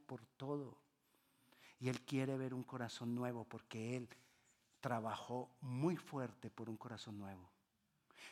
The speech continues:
Pagó un precio muy alto por un corazón nuevo, su sangre. Él murió en la cruz para comprar para nosotros ese corazón nuevo, para poner en nosotros un nuevo espíritu.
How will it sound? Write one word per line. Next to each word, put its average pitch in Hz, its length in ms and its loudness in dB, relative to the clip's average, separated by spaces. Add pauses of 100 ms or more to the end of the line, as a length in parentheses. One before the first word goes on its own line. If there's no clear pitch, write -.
(120)
Pagó 120 240 2
un 147 200 4
precio 156 500 2
muy 170 380 6
alto 165 440 2
por 120 160 -6
un 120 60 -4
corazón 120 440 -4
nuevo, 110 320 -4 (720)
su - 160 -14
sangre. 101 540 -4 (1200)
Él 143 180 4
murió 151 380 6
en 151 100 6
la 143 120 4
cruz 143 440 -2 (220)
para 117 320 0 (280)
comprar 143 520 2
para 165 220 8
nosotros 151 720 -2 (560)
ese 147 300 -2
corazón 127 480 0
nuevo, 123 300 2
para 139 300 6
poner 139 320 6
en 190 120 6
nosotros 165 560 2
un 131 100 2
nuevo 131 220 0
espíritu. 135 560 -2